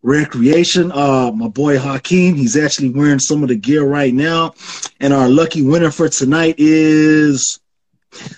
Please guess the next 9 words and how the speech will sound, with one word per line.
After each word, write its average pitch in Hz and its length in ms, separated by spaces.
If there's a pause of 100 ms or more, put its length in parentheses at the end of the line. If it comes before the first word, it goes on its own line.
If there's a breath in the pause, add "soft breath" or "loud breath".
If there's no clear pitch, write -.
Hiking 226 420
Under 214 280
the 208 240
Influence. 202 600
So 180 260
Hiking 202 600
Under 190 300
the 170 280
Influence, 180 720